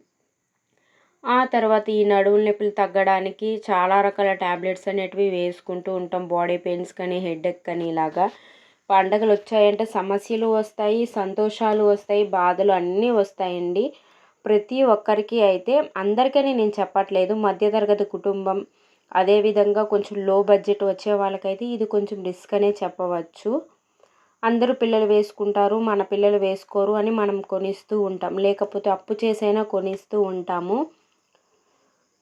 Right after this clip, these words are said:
వాళ్ళు సంతోషిస్తారు కదా అని చెప్పేసి అయితే కొంతవరకు అయితే చాలామంది అయితే, మ్, అంటే ఊర్లలో నుంచి బంధువులు రావటం, బయట ఊరు నుంచి పిల్లలు ఊరికి రావటం,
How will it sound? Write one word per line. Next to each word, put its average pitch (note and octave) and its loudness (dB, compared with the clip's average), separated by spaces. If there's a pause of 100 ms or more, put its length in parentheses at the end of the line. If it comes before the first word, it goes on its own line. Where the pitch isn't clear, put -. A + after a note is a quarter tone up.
(200)
వాళ్ళు G#3+ 2
సంతోషిస్తారు G#3+ 0
కదా G3 0
అని G3 -2
చెప్పేసి F#3+ -6
అయితే A3 -6 (240)
కొంతవరకు C4 2
అయితే B3+ 0
చాలామంది A#3+ 0
అయితే, A#3 0
మ్, C4+ -2 (240)
అంటే A3+ 0
ఊర్లలో G#3+ 2
నుంచి G#3 2
బంధువులు G3 0
రావటం, F#3 -2 (680)
బయట G#3 4
ఊరు G#3+ 2
నుంచి G#3 2
పిల్లలు G3+ 2 (200)
ఊరికి G3+ 0
రావటం, F#3 0